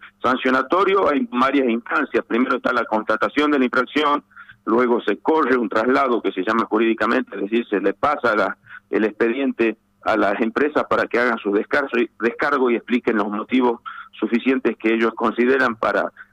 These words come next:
para justificar ese incumplimiento, y luego de ese descargo se lo analiza jurídicamente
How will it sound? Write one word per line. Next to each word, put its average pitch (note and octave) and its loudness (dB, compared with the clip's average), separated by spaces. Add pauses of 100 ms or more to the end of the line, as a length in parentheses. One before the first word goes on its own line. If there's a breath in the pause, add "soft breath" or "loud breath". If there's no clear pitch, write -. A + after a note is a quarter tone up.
(160)
para G2+ 2
justificar B2+ 0
ese A#2+ -4
incumplimiento, C#3+ 2
y D3+ 2
luego C3 4
de A#2 2
ese G#2+ -2
descargo B2+ 0
se G#2+ -2
lo G#2+ 2
analiza A#2 0
jurídicamente D3 0